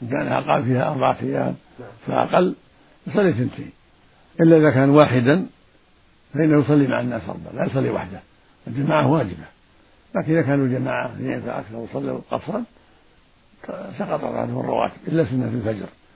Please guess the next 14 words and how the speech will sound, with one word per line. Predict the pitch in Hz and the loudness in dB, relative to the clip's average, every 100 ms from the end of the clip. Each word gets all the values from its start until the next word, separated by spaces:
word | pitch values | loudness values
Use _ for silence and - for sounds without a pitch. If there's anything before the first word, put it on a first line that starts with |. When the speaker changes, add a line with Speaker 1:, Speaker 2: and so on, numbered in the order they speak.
| _ - | _ -8
Speaker 1:
وإلا | 117 127 | -4 -2
التهجد | 120 - 131 120 123 | -4 -6 -6 -6 -6
بالليل | 123 123 | -4 -4
والوتر. | 120 123 131 - _ _ _ _ _ _ _ _ 359 | -2 -4 -4 -8 _ _ _ _ _ _ _ _ -4
أما | 311 147 | 0 0
إذا | 113 107 | -2 -8
كان | 107 104 | -12 -12
واحد | 110 156 - 170 | -6 -4 -4 -8
يصلي | 120 175 123 | -8 -6 -6
مع | 123 | -8
الناس، | - - - | -12 -16 -12
لا | - | -8
يصلي | - 139 - | -4 -2 -2
وحده، | - 170 | -4 -10